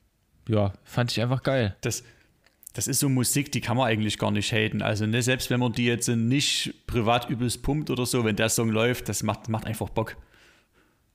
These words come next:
Speaker 1: Ja, ich denke, Frank ist anderer Meinung. <laughs>
Speaker 2: Das befürchte ich deswegen auch.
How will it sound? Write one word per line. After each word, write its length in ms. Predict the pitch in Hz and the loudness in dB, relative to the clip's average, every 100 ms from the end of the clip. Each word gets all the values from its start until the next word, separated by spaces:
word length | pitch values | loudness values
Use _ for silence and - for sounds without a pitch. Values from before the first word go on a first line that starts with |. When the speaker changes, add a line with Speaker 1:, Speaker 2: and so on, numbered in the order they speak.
| _ _ _ _ _ _ _ _ _ - - - | _ _ _ _ _ _ _ _ _ -20 -20 -6
Speaker 1:
Ja, 320 | 117 110 123 123 - - - - - | 2 4 4 0 -10 -18 -18 -18 -14
ich 100 | - | -2
denke, 260 | 127 135 127 | 2 4 2
Frank 280 | - 117 131 | 4 2 2
ist 120 | 123 | 2
anderer 260 | 123 123 123 | 0 2 2
Meinung. 360 | 107 104 104 - - - - _ _ _ _ _ _ _ _ _ _ - - - - - - | 4 4 2 -2 -14 -20 -20 _ _ _ _ _ _ _ _ _ _ -20 -20 -20 -20 -20 -4
<laughs> 80 | 143 117 165 - 151 - 156 - 139 - - - - | -2 0 0 2 0 0 -2 -2 -6 -6 -18 -18 -4
Speaker 2:
Das 760 | 123 - - - - - - - | -2 0 0 0 -2 -2 -4 -4
befürchte 520 | 123 107 131 127 - 139 | -4 0 0 0 0 0
ich 140 | 131 | 0
deswegen 340 | 131 117 123 120 | 2 2 2 2
auch. 280 | 117 110 | 2 0